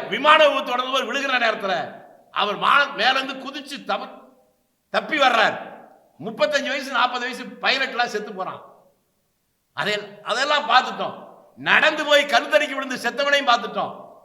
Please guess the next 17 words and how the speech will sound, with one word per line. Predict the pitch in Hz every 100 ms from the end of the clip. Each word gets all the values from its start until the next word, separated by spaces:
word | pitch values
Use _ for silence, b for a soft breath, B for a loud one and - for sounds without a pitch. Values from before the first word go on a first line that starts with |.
| _ _ _ _
அதனால | 175 220 269 302
பிறப்புக்கு | 294 247 285 294 233 262
நாம் | 240 226
காரணம் | - 262 262 233
இல்லை, | 208 196 143 - -
இறப்பு | 175 269 285 277
நம் | 262 220
கையில் | 214 240 247
இல்லை | 214 202 131 - -
என்று | 190 190
தெளிவா | 196 262 285 262
இருக்கிறோம். | 220 190 147 - - - _ _
நீங்க | 135 208 240 220
தான் | 233 277 220
அஞ்சு | 190 262 269 285
அஞ்சு | 285 277 277
சாகிறவர்கள். | 330 233 226 202 180 170